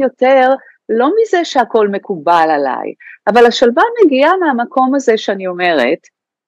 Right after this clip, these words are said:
פוליטיקה זה דבר מאוד מסוים, שיש לו דינמיקה מאוד מסוימת.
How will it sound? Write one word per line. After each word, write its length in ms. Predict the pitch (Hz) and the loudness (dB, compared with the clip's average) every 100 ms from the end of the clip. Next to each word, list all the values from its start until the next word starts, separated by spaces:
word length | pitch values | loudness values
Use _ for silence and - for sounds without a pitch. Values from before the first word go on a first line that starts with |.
| _ _ _ _ _ _ | _ _ _ _ _ _
פוליטיקה 840 | 247 240 247 302 427 392 - 339 320 - | 2 4 6 4 4 2 2 2 2 0
זה 200 | 208 185 196 | -4 0 0
דבר 440 | 170 180 170 226 262 311 | 0 -4 -2 0 2 0
מאוד 360 | 285 214 190 202 | -2 -2 -2 -2
מסוים, 840 | 226 254 - 277 262 208 151 143 165 - | -2 -6 -8 -8 -4 -2 -2 -4 -12 -16
שיש 560 | - - 175 196 220 269 | -6 -2 2 2 2 2
לו 140 | 262 | 2
דינמיקה 1040 | 190 190 185 185 185 190 202 208 - 190 185 | 2 0 -2 -2 0 2 0 -4 -4 -2 -2
מאוד 600 | - 175 - - 160 160 160 | -6 -10 -8 2 2 2 -4
מסוימת. 1040 | 165 - - 139 135 139 120 - _ - | -8 -10 -6 -2 2 2 0 -8 _ -20